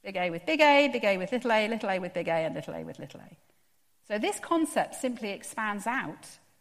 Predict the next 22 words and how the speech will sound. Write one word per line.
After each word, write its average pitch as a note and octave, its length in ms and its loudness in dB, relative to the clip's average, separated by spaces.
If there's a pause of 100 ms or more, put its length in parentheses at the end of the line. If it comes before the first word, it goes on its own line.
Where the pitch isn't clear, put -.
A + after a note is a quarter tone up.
(160)
when F#3+ 200 -4
more G3 160 -4
characters - 680 -12 (160)
are - 60 -20
considered. F3 480 -14 (1400)
So C#4 120 10
the D4+ 220 0
implication D#4 600 2
here C4+ 260 4
is F#3+ 120 -2
that - 160 -6
different C#4+ 340 0
traits - 680 0
are - 60 -10
controlled A3+ 440 -2
by G3 100 0
different G#3+ 340 -10
elements, - 560 -10 (520)
but G#3+ 120 -2
the G#3+ 260 -6
elements B3+ 680 4
are - 140 -8